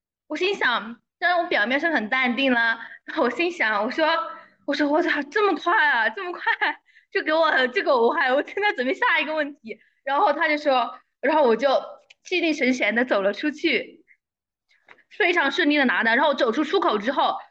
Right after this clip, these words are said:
在外面有很多那种阿姨会帮你存包那种，他就问我，他说，他说，“美女，美女，过了没有啊？”我说，“我说过了，过了。”他说，“啊，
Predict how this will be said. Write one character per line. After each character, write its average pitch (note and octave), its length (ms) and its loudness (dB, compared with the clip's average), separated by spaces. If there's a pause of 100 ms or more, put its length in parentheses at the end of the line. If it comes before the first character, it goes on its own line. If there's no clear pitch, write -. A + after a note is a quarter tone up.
(120)
在 E4+ 140 2
外 F4+ 180 2
面 D#4 140 -2
有 D4 120 2
很 B3+ 200 -4
多 A#3 100 -2
那 C#4 140 -2
种 A#3+ 100 -4
阿 A#3+ 220 0
姨 A#3 160 -4
会 C#4 120 -6
帮 C4 200 0
你 A#3+ 40 4
存 A3 280 -2
包 A3+ 140 2
那 A#3+ 100 2
种， G#3 160 0 (180)
他 D4 140 -2
就 D4+ 180 0
问 D4 220 2
我， A3 80 0
他 A#3 100 0
说， C4 320 2 (220)
他 C#4+ 80 -6
说 F4 100 0
，“美 D#4+ 180 2
女， G4+ 140 -2
美 E4 160 0
女， G4+ 320 -4 (300)
过 A#4 180 2
了 F#4+ 80 2
没 G4 140 0
有 F#4 120 2
啊？” F4+ 120 2 (380)
我 - 60 -6
说 G4 160 0 (140)
，“我 F#4 60 0
说 F4+ 80 0
过 G4+ 180 0
了， D4+ 140 2
过 E4 180 0
了。” C4 160 2
他 D#4 80 -4
说 F4+ 160 -4
，“啊， G4+ 100 2